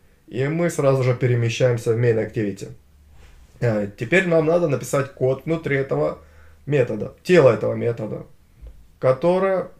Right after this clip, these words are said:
э, будет запи-, запущен, когда кнопка кликнута.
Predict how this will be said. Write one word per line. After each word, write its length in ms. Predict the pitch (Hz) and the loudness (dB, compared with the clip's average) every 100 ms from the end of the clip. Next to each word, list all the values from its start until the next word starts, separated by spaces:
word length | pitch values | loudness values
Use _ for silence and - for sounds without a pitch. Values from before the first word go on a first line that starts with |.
| - | -12
э, 480 | 131 127 127 - - | -6 -4 -2 -4 -4
будет 400 | 127 147 131 120 | -4 -2 -2 2
запи-, 500 | 123 123 165 135 117 | 0 0 -2 0 2
запущен, 540 | 131 127 202 208 180 | 2 0 -4 -6 -8
когда 560 | - 127 127 151 151 143 | -2 -2 0 0 0 -2
кнопка 460 | 139 135 131 117 | -2 -2 -2 -6
кликнута. 600 | 113 117 - 92 - - | -4 -6 -6 -10 -10 -14